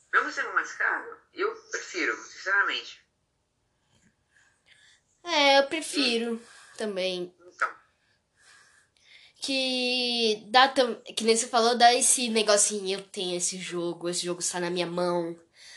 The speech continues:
Speaker 2: Dá uma emoção a mais no negócio, né?
Speaker 1: Você, você fala, puta, mano, eu tenho um jogo, olha aqui, você segura na mão, tipo, você compra, tá ligado? É uma coisa você comprar online.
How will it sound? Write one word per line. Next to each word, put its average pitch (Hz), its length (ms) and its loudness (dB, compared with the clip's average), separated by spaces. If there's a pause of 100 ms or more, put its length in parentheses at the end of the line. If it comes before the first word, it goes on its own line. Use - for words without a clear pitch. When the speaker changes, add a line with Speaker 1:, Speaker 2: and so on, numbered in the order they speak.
(160)
Speaker 2:
Dá 202 140 4
uma 226 180 8
emoção 208 540 4
a 196 80 2
mais 175 300 0
no 185 80 -6
negócio, 165 560 -6
né? 180 300 -6 (1120)
Speaker 1:
Você, - 200 0 (200)
você 208 200 -10
fala, 185 180 -8
puta, 190 340 -6
mano, 156 160 -2
eu 156 80 -4
tenho 214 180 -4
um 180 40 -10
jogo, 165 320 -10
olha 202 160 0
aqui, - 340 -14
você 170 160 -14
segura 208 360 0
na 185 140 2
mão, 196 220 -12
tipo, 185 160 -18
você 208 280 -10
compra, 202 400 -6
tá 151 120 -8
ligado? 143 260 -2 (300)
É 233 40 -12
uma 285 100 -2
coisa - 160 -6
você 233 60 -6
comprar 240 420 0
online. 175 340 -2